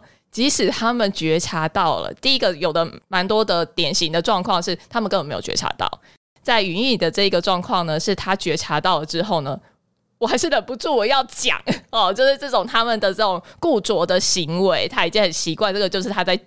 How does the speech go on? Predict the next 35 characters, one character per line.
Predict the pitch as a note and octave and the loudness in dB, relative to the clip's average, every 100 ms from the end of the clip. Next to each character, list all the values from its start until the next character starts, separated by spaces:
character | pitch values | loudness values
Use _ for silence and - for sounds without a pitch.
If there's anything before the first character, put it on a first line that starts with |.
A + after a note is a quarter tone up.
| _ _ | _ _
讲 | - - | -6 -6
自 | - A#3+ | -4 -4
己 | - C#3+ | -4 -2
的 | C3+ | -2
时 | - C3+ | -2 -2
候 | F3 | -2
他 | F#3 | 0
要 | E3+ F3 | 0 0
讲 | - - | 0 -2
的 | F2+ | -4
话， | - E3 | -2 -2
他 | D#3 | 0
就 | F3+ F#3+ | -2 -2
是 | F3+ | -2
忍 | C#3 | -4
不 | - | -6
住 | D3 F3 | -4 -2
一 | D3 | 0
定 | |
要 | C#3+ D#3 | 0 0
讲 | A#2+ - | -2 -4
出 | - | -2
来。 | C#3 - - | -4 -4 -12
我 | - | -2
那 | C4+ | 0
时 | C4+ | 0
候 | |
看 | B3+ C4+ | 0 0
到 | B3+ | 2
的 | |
时 | A3 | 0
候 | G#3 | -2
就 | A3 | -2
觉 | |
得， | F#3 | -2